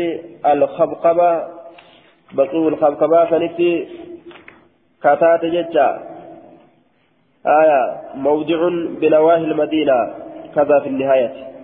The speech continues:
مكابكاتي نانو مدينة كجرتو،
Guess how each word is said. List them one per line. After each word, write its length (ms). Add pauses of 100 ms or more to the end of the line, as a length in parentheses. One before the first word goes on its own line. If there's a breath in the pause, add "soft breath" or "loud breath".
مكابكاتي 880 (1400)
نانو 560
مدينة 380
كجرتو، 680